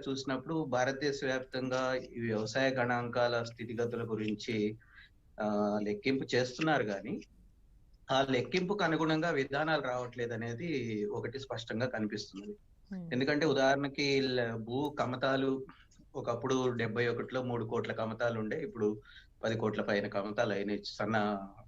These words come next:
Speaker 1: సన్నకారు రైతులు. మొత్తంగా ఒక పద్నాలుగు కోట్ల కమతాలు ఉన్నప్పటికీ కూడా ప్రధానంగా సన్న చిన్నకారు రైతులే ఉన్నారనేటువంటిది ఆ గణాంకాలు స్పష్టంగా బయటపడుతుంది.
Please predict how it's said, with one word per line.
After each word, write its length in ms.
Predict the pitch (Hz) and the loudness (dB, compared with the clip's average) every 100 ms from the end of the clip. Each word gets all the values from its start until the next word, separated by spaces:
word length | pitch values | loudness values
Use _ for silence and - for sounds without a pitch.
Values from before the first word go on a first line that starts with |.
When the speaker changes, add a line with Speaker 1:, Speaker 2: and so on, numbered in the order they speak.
| - | -4
Speaker 1:
సన్నకారు 420 | 117 120 123 104 | 0 2 4 4
రైతులు. 360 | 104 98 101 98 - - - - - | 2 0 -2 -10 -14 -20 -20 -18 -12
మొత్తంగా 400 | - - 131 143 | -8 0 4 6
ఒక 220 | 135 127 | 4 2
పద్నాలుగు 420 | 117 117 120 117 | 0 0 0 0
కోట్ల 260 | 117 110 113 | -2 -4 -2
కమతాలు 440 | 113 117 123 127 | -4 -2 -2 0
ఉన్నప్పటికీ 420 | 120 117 113 107 117 | 0 -2 -4 -6 -4
కూడా 300 | 123 143 196 | 0 2 0
ప్రధానంగా 800 | 127 113 120 147 151 165 156 143 123 | 0 4 4 6 4 4 4 2 -2
సన్న 160 | 120 | 0
చిన్నకారు 520 | 139 - 127 127 123 | 0 -2 -4 0 0
రైతులే 360 | 120 120 120 123 | 0 -2 -2 -2
ఉన్నారనేటువంటిది 880 | 120 113 113 113 113 117 117 113 180 | -2 0 0 -2 -4 -6 -6 -2 0
ఆ 60 | 180 | 0
గణాంకాలు 560 | 120 127 123 139 143 | 2 0 0 0 0
స్పష్టంగా 520 | 139 117 110 117 123 | -2 -4 -6 -2 -2
బయటపడుతుంది. 680 | 113 110 104 - 104 - - | 0 0 -2 -6 -10 -12 -20